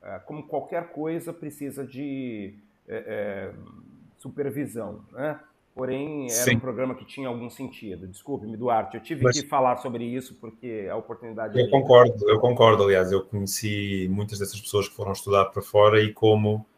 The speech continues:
Speaker 2: esse programa teve também esse impacto no Brasil, ou seja, de brasileiros terem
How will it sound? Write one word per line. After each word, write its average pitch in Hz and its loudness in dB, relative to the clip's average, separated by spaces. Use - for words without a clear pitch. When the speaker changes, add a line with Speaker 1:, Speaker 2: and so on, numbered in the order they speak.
Speaker 2:
esse 104 2
programa 104 4
teve 123 6
também 120 8
esse 113 2
impacto 117 6
no 113 4
Brasil, 110 4
ou 95 4
seja, 98 2
de 98 -2
brasileiros 101 4
terem 110 2